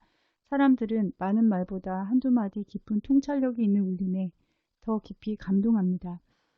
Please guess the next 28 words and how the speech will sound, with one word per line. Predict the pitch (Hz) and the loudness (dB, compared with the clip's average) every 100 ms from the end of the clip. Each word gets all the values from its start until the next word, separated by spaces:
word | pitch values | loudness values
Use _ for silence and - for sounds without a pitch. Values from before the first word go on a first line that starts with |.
| _ - | _ -6
마지막으로 | 208 233 254 240 233 | -2 2 2 0 -4
내향성 | 220 202 208 214 233 220 | -2 -2 -2 -2 -2 -2
아이들 | 190 196 208 | -2 -4 -6
중 | 214 208 | -2 -2
일부는 | 196 190 190 190 | -2 -4 -4 -2
억지로 | 190 190 - 214 226 | -2 -6 -10 -10 -8
친구를 | - 269 262 247 | 0 2 2 -2
사귀라는 | 233 254 233 226 226 | -4 -6 -6 -2 0
압박 | 208 185 208 - | 0 -4 -10 -10
때문에 | 196 180 185 185 180 _ _ _ | -4 -2 -2 -2 -6 _ _ _
친구들에게 | - 277 269 254 220 208 214 | 2 4 4 -2 -6 -6 -8
끌려다니고 | - 262 262 247 208 196 - 202 | -6 -2 -2 -2 -2 -4 -4 -6
무시를 | 190 202 233 233 | -6 -6 -6 -6
당하며 | 226 196 185 185 185 | -4 -4 -2 -4 -4
따돌림을 | - 247 269 262 240 240 | -6 -4 -2 2 2 0
당하는 | 196 190 196 202 | -2 -2 0 -2
경우가 | - 185 185 - | -2 -4 -4 -6
생길 | - 262 262 | 0 2 2
수 | - 190 | -4 -12
있다고 | - 196 208 | -10 -10 -4
합니다. | 190 185 185 175 - _ _ _ _ _ | -2 -4 -6 -12 -16 _ _ _ _ _
아이들은 | 208 220 226 233 220 | -6 -4 -2 0 0
약해서가 | 185 - 220 214 202 | -2 -8 -8 -6 -4
아니라 | 180 185 196 226 | -4 -4 -6 -8
친구가 | - 277 269 254 185 | 0 2 2 -4 -6
없어질 | - 220 220 | -4 -6 -6
것 | 220 226 | -6 -10
같아서 | - 190 180 175 190 | -10 -12 -12 -10 -12